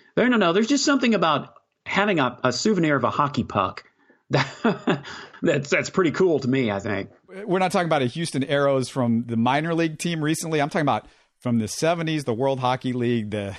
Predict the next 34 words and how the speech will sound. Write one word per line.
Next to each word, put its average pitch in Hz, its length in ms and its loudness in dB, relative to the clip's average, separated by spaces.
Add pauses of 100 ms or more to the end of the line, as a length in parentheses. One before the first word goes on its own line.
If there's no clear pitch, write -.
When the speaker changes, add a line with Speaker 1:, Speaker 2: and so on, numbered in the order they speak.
Speaker 2:
<laughs> - 140 -20
the 151 100 0
Gordie 151 380 0
Howe 127 200 2
teams. 135 360 0
Speaker 1:
Yeah, 196 340 2
the 139 100 0
Gordie 185 220 2
Howe 214 180 2
days. 147 240 2
And 151 80 0
I 160 80 0
followed 226 340 0
that 127 200 2
team. 151 240 0
And, 139 100 2
and 143 140 0
of 135 40 -2
course, 165 240 0 (300)
you 185 120 0
know, 156 120 2
uh, 131 300 -4 (400)
every, 196 340 2
uh, - 120 0 (140)
up 202 180 0
until, 185 720 0 (220)
you 170 160 0
know, 160 80 2
when 156 140 2
the 147 100 4
Oilers 160 580 2
won 147 420 2
the 131 360 2 (240)
old 147 300 2